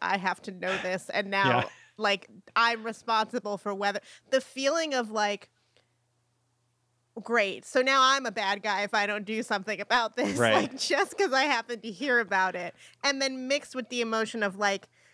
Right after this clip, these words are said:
Speaker 1: obviously, and I kinda wish this was explored a little bit more, 'cause I think some of the best parts of the movie definitely are how much Nicolas Cage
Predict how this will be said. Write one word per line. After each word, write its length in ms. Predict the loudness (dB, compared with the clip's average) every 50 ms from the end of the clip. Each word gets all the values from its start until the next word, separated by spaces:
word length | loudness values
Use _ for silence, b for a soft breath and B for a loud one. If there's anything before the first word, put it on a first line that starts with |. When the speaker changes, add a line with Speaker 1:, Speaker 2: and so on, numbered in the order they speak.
| b b b b b b _ _ _ _ _ _ _ _ _ 4
Speaker 1:
obviously, 1000 | 6 6 6 4 0 -6 -8 -8 -8 -8 -10 -10 -10 -8 -8 -8 -8 -8 -8 -8
and 120 | -6 -4 -4
I 60 | -6
kinda 360 | -6 -2 2 2 4 4 4 2
wish 140 | 0 -2 -2 -4
this 160 | -6 -4 -4
was 140 | -6 -6 -6
explored 400 | -10 -10 -8 0 2 2 4 4
a 60 | 2
little 220 | 0 -2 -2 -2
bit 120 | -2 -2 0
more, 120 | 0 -2
'cause 80 | 0 -2
I 40 | -4
think 180 | -4 -4 -8 -4
some 160 | -2 -2 0
of 40 | 0
the 80 | -2 -2 0
best 320 | 2 2 2 2 -2 -6
parts 240 | -4 -4 -4 -4 -4
of 60 | -8
the 40 | -10
movie 300 | -8 -8 -6 -6 -8 -6
definitely 420 | -2 -2 -4 -4 -4 -6 -6 -4 -4
are 80 | -6
how 320 | -8 -4 0 2 2 2 2
much 300 | -2 -6 -6 -6 -6 -8
Nicolas 340 | -10 -8 -6 -8 -10 -10
Cage 480 | -8 -6 -6 -4 -4 -6 -8 -10 -16 -20